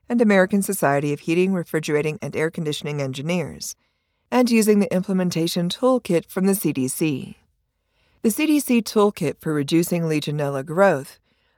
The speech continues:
identifies forming a water management program team as the first step in developing a water management program. The team should be given the authority to make decisions and implement changes aimed at improving or maintaining the safety of the water supply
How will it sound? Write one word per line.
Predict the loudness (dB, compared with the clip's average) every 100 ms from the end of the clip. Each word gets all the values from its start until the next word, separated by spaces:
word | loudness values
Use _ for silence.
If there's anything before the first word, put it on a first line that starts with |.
| -2
identifies | 2 2 2 2 4 6 4
forming | 2 4 4 4
a | 4
water | 6 6
management | 4 4 2 0 -6
program | 0 2 4 2 0 -4
team | -4 -4 -2
as | -2 -4 -2
the | -6
first | 0 0 0 -8
step | -8 0 0 0 _ _ _ _ _ -4
in | 0
developing | 4 4 4 2 0
a | 4
water | 4 4
management | 2 0 -2 -6 -8
program. | 0 0 0 -8 -10 -20 -20 _ _ _ _ _
The | -8
team | -2 0 0
should | -2 0
be | 0
given | 2 4 6
the | 4
authority | 2 4 6 6 2 -2
to | -2
make | -2 -2
decisions | -6 -4 -2 0 -2 -4
and | -8 -6
implement | -4 -4 -4 -6
changes | -2 2 2 0 -8 -14 -16 _ _ _ _
aimed | 0 2 4
at | 4
improving | 2 0 0 2 2 0
or | 0
maintaining | 2 2 0 0 0 2 0
the | 0
safety | 0 0 2 0
of |
the | 2
water | 2 2 0
supply | -4 -6 -4 -4 -6